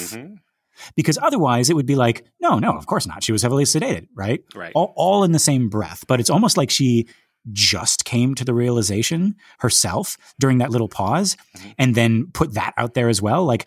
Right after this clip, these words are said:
Speaker 2: like, "Yeah, yeah, that's right. She couldn't have. She was heavily sedated."
Speaker 1: <laughs> Right. "Is your, is your child a boogie monster?" Well, no. And then, and then, 'cause boogie monsters don't exist. <laughs>
Speaker 2: Yeah.
Speaker 1: Right, she has to think about it.
Speaker 2: Yeah.
Speaker 1: <laughs>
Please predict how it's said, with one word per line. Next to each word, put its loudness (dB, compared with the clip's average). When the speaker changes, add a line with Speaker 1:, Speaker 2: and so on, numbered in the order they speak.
Speaker 2:
like, -6
"Yeah, 0
yeah, 2
that's -2
right. -2
She 2
couldn't 2
have. 0
She 0
was 0
heavily 0
sedated." 0
Speaker 1:
<laughs> -8
Right. -6
"Is -8
your, -2
is -8
your -4
child 0
a -6
boogie -8
monster?" -6
Well, -12
no. -2
And -6
then, 2
and -6
then, 0
'cause -8
boogie -4
monsters -6
don't -8
exist. -2
<laughs> -14
Speaker 2:
Yeah. 2
Speaker 1:
Right, 2
she -2
has 0
to -8
think -2
about -2
it. -6
Speaker 2:
Yeah. 2
Speaker 1:
<laughs> 0